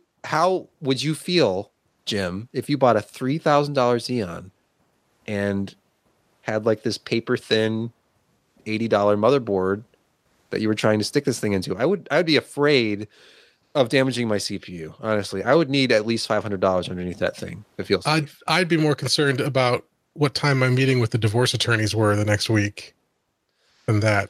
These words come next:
Speaker 2: if I had bought that
Speaker 1: Yeah, I mean, that
Speaker 2: two thousand dollar
Speaker 1: would be,
Speaker 2: C P U.
Speaker 1: that would complicate things 'cause you'd have to make decisions about, like, liquid versus physical assets,
Speaker 2: Mm-hmm.
Speaker 1: dis-, distribution of, of, of those things and stuff. So, you know, I understand that that would be a bit of a roadblock, but we all have to make sacrifices.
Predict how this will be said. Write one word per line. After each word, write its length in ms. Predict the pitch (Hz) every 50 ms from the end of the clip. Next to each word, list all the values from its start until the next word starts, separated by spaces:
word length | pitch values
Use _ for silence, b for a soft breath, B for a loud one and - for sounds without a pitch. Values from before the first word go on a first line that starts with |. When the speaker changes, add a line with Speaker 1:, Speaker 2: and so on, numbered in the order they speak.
| _ _ -
Speaker 2:
if 120 | 110 -
I 60 | 120
had 120 | 110 104 -
bought 180 | 117 101 101
that 80 | - -
Speaker 1:
Yeah, 220 | 131 131 127 117 -
I 120 | - 107 104
mean, 100 | 139 135
that 80 | 131
Speaker 2:
two 0 |
thousand 0 |
dollar 80 | 147 139
Speaker 1:
would 120 | 139 123
be, 60 | 135 135
Speaker 2:
C 20 |
P 60 | - 104
U. 40 |
Speaker 1:
that 80 | 98 139
would 120 | 139 139
complicate 500 | - 135 131 123 131 135 - 135 127 120
things 380 | - - 131 123 123 127 123 -
'cause 180 | - 123 101 113
you'd 100 | 117 107
have 120 | 117 107
to 120 | - 104
make 240 | 104 104 101 - _
decisions 460 | _ 107 - - 110 101 95 101 95
about, 180 | 92 98 98 90
like, 160 | 98 95 90
liquid 340 | - 101 104 - - 101 92
versus 300 | 92 95 90 - 87 -
physical 340 | - 117 104 - - 92 -
assets, 600 | 92 95 95 98 - - 101 95 92 90 - -
Speaker 2:
Mm-hmm. 300 | 135 131 120 135 131 127
Speaker 1:
dis-, 160 | 123 113 - - _ _ _
distribution 480 | - - - 98 95 95 90 - 98 92
of, 180 | 87 85 85 - - -
of, 260 | 87 87 80 - - - - -
of 160 | 92 85 82
those 220 | 87 85 82 -
things 340 | - 87 85 82 85 82 -
and 80 | 82 85
stuff. 280 | - - - 95 -
So, 220 | - - 98 87 87 b b b b b b b b b b b
you 60 | 156
know, 180 | 147 143 135 -
I 100 | 139 139
understand 500 | 156 165 143 123 - - 135 123 131 135
that 60 | 123 107
that 100 | 117 110
would 80 | 107
be 80 | 98 104
a 80 | 95
bit 160 | 87 82 107 104
of 80 | 101
a 80 | 90 90
roadblock, 600 | 85 87 90 95 107 107 131 127 135 143 156 160 _ - _ _ _ _ _ _ _ _ _ _ _ _ _ _ _ _ _ _ _ _ _
but 220 | - 101 98 98 98
we 80 | 110
all 80 | 107 107
have 120 | 104 104
to 60 | - 101
make 140 | 95 87
sacrifices. 800 | - - 95 92 101 92 - - - 101 - - 107 - - -